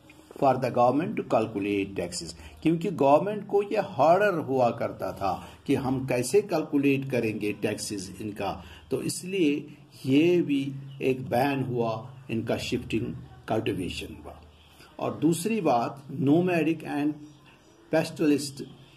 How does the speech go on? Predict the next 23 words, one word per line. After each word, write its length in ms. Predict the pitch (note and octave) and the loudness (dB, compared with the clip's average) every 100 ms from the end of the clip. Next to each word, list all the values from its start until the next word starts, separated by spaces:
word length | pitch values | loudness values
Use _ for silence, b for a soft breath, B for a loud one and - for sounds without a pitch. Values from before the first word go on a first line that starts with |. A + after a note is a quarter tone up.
| - - | -2 2
communities, 640 | C#3 C3 A#2+ A2+ G2+ - | 4 2 0 -2 -4 -4
उनको 440 | - C#3 C#3 D3+ D3 | 0 2 4 2 4
भी 180 | D#3+ | 4
ऐसा 300 | D#3 D3+ D#3+ | 4 2 2
असर 300 | D#3 D3 E3 | 2 0 -2
हुआ। 240 | D#3+ D#3 D#3 | 0 0 2
जो 200 | C#3+ C3+ | 2 2
nomadic 520 | B2+ A#2+ B2 C3 C#3+ | 2 2 2 2 2
communities 680 | D#3+ D#3 D#3 D3+ D#3+ D3 - | 2 2 2 0 -2 -2 -6
थी, 340 | D#3+ D3+ D3 C#3+ | -2 0 0 -2
pastoralist 760 | - A#2 A2 A2+ - D#3 D3 | -4 -2 -2 -2 0 0 0
communities 720 | D3+ D3 D3+ D3+ D#3+ D3+ D3 | 0 2 4 2 2 0 2
थी, 140 | E3 D#3+ | 2 4
उस, 340 | B2+ A#2+ - - | 2 -2 -6 -2
उनको 360 | C3 C3 C#3 B2+ | 0 2 4 4
भी 200 | C3 C#3+ | 4 0
इस 300 | A#2 - - | -2 -6 -4
British 320 | A#2 A#2 - | -4 -4 -4
rule, 320 | A#2+ B2 A#2+ | -2 0 0
colonial 600 | A#2+ A#2 A2+ A2 A#2+ A#2 | -2 -2 -2 0 0 -2
rule 280 | G#2 G2+ A2 | -2 -2 -4
का 180 | G#2+ A#2 | 0 0
असर 420 | G#2+ - F3 - | 0 -2 -4 -6